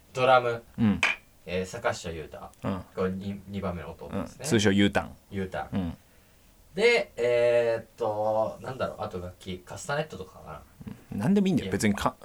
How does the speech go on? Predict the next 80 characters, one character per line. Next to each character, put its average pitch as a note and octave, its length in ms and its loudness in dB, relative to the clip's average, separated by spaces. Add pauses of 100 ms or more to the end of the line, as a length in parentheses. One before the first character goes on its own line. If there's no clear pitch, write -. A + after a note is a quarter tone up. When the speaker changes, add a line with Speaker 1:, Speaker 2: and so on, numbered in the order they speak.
(140)
Speaker 2:
別 A2+ 160 -2
に A#2 80 0
Speaker 1:
妹。 A2+ 360 6
Speaker 2:
例 C#4 60 12
え - 20 10
な - 80 6
く - 60 4
て D#3+ 100 10
よ E3 60 12
か - 60 8
っ - 40 4
た。 - 160 2
Speaker 1:
い G#2+ 180 2
や D3+ 80 6
い - 20 4
や - 140 12
い - 40 10
や。 - 60 4 (440)
妹、 A#2 280 -4
坂 G#2 280 -6
下 F#2+ 120 -6
智 F2+ 300 -8
子。 - 180 -12 (100)
Speaker 2:
う G#2+ 60 0
ん。 G2+ 140 4
Speaker 1:
こ F2+ 120 0
の C#3+ 80 0
五 A#2 140 2
人 A2+ 200 -2
で E2 100 -8
す。 - 380 -20
Speaker 2:
う - 40 2
ん。 A2+ 40 8
Speaker 1:
は G#2+ 320 8
い。 F#2 160 -4 (320)
こ A2+ 80 -10
の G#2+ 100 -6
五 A2+ 120 -4
人 A2 180 -8
で C#3+ 260 -4
ご A2+ 100 -6
飯 G2+ 160 -6
を F2 40 -6
食 F2+ 160 -10
べ E2 80 -12
に。 - 200 -20
Speaker 2:
う G2 120 0 (160)
ん。 D#2 100 -8
フ - 140 -4
ル A2 80 4
メ G#2 100 8
ン F#2+ 80 2
バ D#2 140 -4
ー - 20 -12
だ。 - 80 -14
Speaker 1:
フ - 60 -8
ル G#2 80 -6
メ F#2 140 -4
ン E2+ 100 -12
バ - 200 -16
ー。 G2+ 60 -4
Speaker 2:
う G2 60 0
ん。 E2 140 -6 (840)
Speaker 1:
会 F#2 220 -8
が D#2 140 -6
あ C#2 40 -6
り - 60 -14
ま - 140 -10
し - 120 -8
て。 - 120 -10
Speaker 2:
う G#2+ 100 -6
ん。 E2+ 140 -4 (1080)
Speaker 1:
で、 F#2 100 -8
あ F2 100 -6
の、 E2+ 420 -12
ま C3+ 80 0
あ、 C#3 60 -2
肉 F3+ 220 2
声 A#3+ 360 8
は、 A3+ 360 6